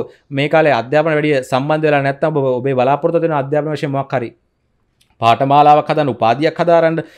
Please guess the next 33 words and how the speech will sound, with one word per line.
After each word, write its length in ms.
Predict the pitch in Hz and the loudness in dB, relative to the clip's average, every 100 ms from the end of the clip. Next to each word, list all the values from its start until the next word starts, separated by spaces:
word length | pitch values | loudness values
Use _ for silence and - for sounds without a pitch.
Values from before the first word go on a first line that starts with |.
| _ | _
නැත්නම් 380 | 131 117 139 135 | -6 -4 -4 -4
ඔන්න 120 | 135 | -2
ඔය 80 | 127 | 0
වගේ 220 | 131 143 | 0 0
දෙයක් 160 | 147 151 | -2 -2
කරන්න, 240 | 170 170 165 156 | -2 -2 -2 -4
රැකියාවේ 540 | 127 117 135 151 151 151 | -4 -6 -2 -2 -2 -2
උසස් 220 | 165 - | -4 -4
වීමක් 240 | 170 170 | -4 -4
උදෙසා 320 | 170 160 175 165 - _ | -4 -2 2 0 0 _
තව 200 | - 151 | -2 0
පොඩ්ඩක් 300 | 165 165 160 | 2 0 0
අධ්‍යාපන 340 | 147 156 165 165 | 0 2 0 -2
සුසුකම් 260 | 165 175 | -2 -4
සපුරා 380 | 165 170 175 170 | -2 -2 2 2
ගන්න. 200 | 175 170 175 - _ | 2 -2 -6 -12 _
අන්න 360 | - 143 175 160 | -6 -4 -2 -4
මේ 220 | 143 143 | -2 -4
කාල 260 | 143 143 143 | -2 -2 -2
සුළු 280 | 143 147 143 | -4 -4 -6
ඒ 320 | 139 147 151 147 | -2 0 0 0
ආරම්භය 540 | 131 156 190 165 143 | 2 4 2 0 -2
ගන්න. 260 | 135 127 127 127 - _ | -2 -2 -2 -2 -4 _
ඒ 160 | 135 156 | 0 2
ආරම්භය 540 | 160 160 151 143 135 123 | 4 4 2 0 -2 -4
තුල 240 | 120 127 113 117 _ _ | -6 -6 -6 -8 _ _
ඔබට 340 | 127 135 131 123 120 _ _ | -2 0 -2 -4 -8 _ _
ඔබේ 340 | 127 139 139 | -4 0 0
බලාපොරොත්තු 600 | 120 117 143 170 170 165 147 | 0 0 2 2 0 -2 -4
වන 80 | |
ඉලක්කයට 480 | 139 151 147 135 123 127 - | -2 -2 -2 -6 -4 -6 -8
හිතුවටත් 500 | _ 131 185 190 180 | _ -8 -2 0 0
වඩා 240 | 151 139 | -4 -4